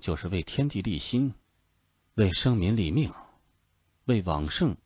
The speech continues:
继绝学，为万世开太平。开太平过于遥远，我就取中庸之道，为生民立命吧。”陆清莹紧紧地抱着云峥的胳膊，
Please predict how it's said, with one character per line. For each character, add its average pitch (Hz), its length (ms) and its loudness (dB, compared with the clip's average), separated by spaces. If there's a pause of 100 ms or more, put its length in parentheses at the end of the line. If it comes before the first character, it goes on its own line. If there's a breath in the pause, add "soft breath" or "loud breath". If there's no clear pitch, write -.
(120)
继 87 180 -4
绝 87 220 -4
学， - 360 -10 (500)
为 87 160 0
万 87 180 -4
世 - 200 -6
开 - 220 -4
太 - 220 -4
平。 - 180 -12 (1500)
开 117 180 2
太 110 200 2
平 98 320 0
过 95 160 2
于 87 160 -2
遥 76 180 0
远， - 160 -6 (800 soft breath)
我 78 140 -4
就 98 100 0
取 - 220 -8
中 135 180 2
庸 131 160 0
之 73 160 -6
道， - 300 -8 (680)
为 80 160 -2
生 107 240 -2
民 92 160 0
立 107 140 -4
命 143 180 -2
吧。” - 220 -14 (2500)
陆 92 200 2
清 90 180 0
莹 87 240 2
紧 127 300 2
紧 82 180 0
地 101 100 0
抱 98 200 0
着 85 100 -2
云 101 180 0
峥 107 140 0
的 80 100 -2
胳 107 240 -2
膊， - 160 -8